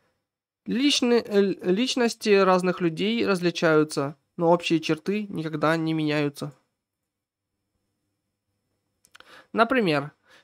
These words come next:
карта человечества верит, э, карма человечества верить в л-, в л-, в ложь, украшения, божествам и истории и тому подобное.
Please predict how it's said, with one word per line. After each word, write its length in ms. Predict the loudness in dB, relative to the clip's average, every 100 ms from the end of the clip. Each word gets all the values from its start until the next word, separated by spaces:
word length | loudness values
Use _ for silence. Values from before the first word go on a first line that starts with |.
| 0
карта 280 | 2 4 2
человечества 840 | 4 4 4 -2 0 2 2 0 _
верит, 640 | -20 -12 -2 2 2 2 -4
э, 400 | -2 2 2 0 _ _ _ _
карма 380 | 10 10 10 4
человечества 840 | 2 2 2 2 -4 -8 -4 -6 -6 _
верить 460 | -2 4 6 4 0
в 200 | -2 4
л-, 600 | 6 6 4 2 0 0
в 80 | 4
л-, 360 | 6 6 2 -4
в 160 | 2
ложь, 600 | 2 4 4 4 4 0 _ _ _ _ -4
украшения, 800 | 0 0 2 0 2 2 2
божествам 1040 | 2 0 2 -2 -2 -2 0 0 0 -4 -6 _ _ -10
и 320 | -8 -6 -8
истории 600 | -4 0 0 0 -4 -8 _
и 100 | -6
тому 200 | -2 0
подобное. 600 | 0 0 0 -2 -6 -6